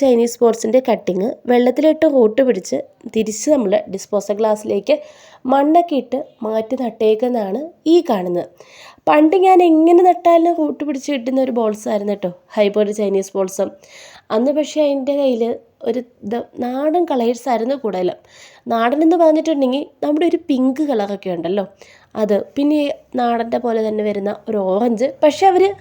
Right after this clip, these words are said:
ഹൈബ്രിഡ് ആണോ താനും ആ ഒരു ഇനമായിരുന്നു കൂടുതലും. അങ്ങനെ എൻ്റെ കയ്യിൽ അന്ന് ഒരുപാടുണ്ടായിരുന്ന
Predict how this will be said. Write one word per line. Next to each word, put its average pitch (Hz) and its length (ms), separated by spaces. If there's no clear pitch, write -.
ഹൈബ്രിഡ് 277 500
ആണോ 233 180
താനും 185 260
ആ 285 40
ഒരു 285 180
ഇനമായിരുന്നു 233 580
കൂടുതലും. 180 380
അങ്ങനെ 349 300
എൻ്റെ 320 160
കയ്യിൽ 311 240
അന്ന് 285 240
ഒരുപാടുണ്ടായിരുന്ന 262 760